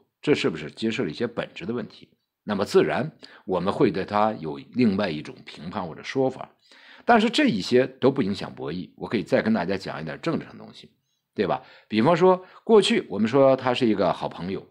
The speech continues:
现在说他是一个流氓大哥，明天后来我们说这是个土匪，应该杀掉，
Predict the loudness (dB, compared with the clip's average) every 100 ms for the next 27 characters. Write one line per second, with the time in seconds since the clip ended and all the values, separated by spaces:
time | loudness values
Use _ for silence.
0 | _ _ -6 -2 0 0 0 -2 -2 -2
1 | -2 0 2 2 0 0 -2 -2 -6 _
2 | -16 -4 0 2 2 2 2 2 0 0
3 | 2 2 0 -2 -2 -4 -6 -4 -4 -4
4 | -10 -10 -10 -8 -2 -2 0 0 0 -2